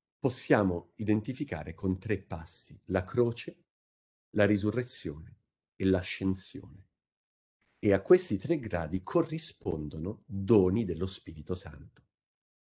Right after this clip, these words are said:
Quando Gesù muore in croce, le ultime parole sono: "Tutto è compiuto", e chinato il capo, consegnò lo Spirito. Ecco, compie la sua, com-,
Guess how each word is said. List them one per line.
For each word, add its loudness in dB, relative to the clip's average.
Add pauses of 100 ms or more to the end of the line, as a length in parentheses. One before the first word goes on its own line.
(720)
Quando 8
Gesù 2
muore 4
in 2
croce, -8 (260)
le -6
ultime -2
parole -2
sono: -14 (420)
"Tutto 2
è -4
compiuto", -6 (880)
e -20
chinato -6
il -6
capo, -18 (340)
consegnò -4 (220)
lo -8
Spirito. -18 (680)
Ecco, -10
compie 6
la 4
sua, 4
com-, 2